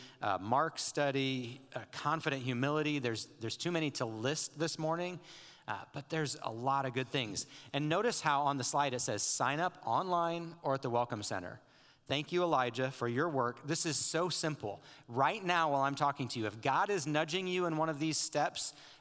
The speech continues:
every one of these slides that's up here, you can just go to the first church connect dot com website, scroll down just, like, one scroll and click on events,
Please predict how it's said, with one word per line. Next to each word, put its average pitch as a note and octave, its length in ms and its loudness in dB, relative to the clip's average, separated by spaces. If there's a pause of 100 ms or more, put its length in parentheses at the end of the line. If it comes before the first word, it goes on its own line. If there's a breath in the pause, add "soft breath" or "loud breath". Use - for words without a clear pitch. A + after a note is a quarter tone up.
(140 loud breath)
every F3+ 280 2
one F3+ 180 2
of D#3 120 0
these D3 160 0
slides C#3+ 400 2
that's B2+ 180 0
up B2+ 160 0
here, G2 320 -4 (320 loud breath)
you C3+ 120 -2
can F3+ 160 -2
just D3 300 -2
go C3+ 240 2
to C#3+ 180 -6
the A2 140 0
first - 380 -2
church - 340 -4
connect C#3 600 -4 (380 loud breath)
dot B2 320 2
com B2+ 360 0
website, G#2+ 560 0 (460 loud breath)
scroll D#3+ 480 0
down C#3+ 480 2
just, - 340 -4
like, A#2 160 -4 (120)
one D#3+ 320 2
scroll B2+ 760 0 (260 loud breath)
and A#2+ 100 -8
click D3 200 -2
on D3+ 160 2
events, A#2+ 580 -2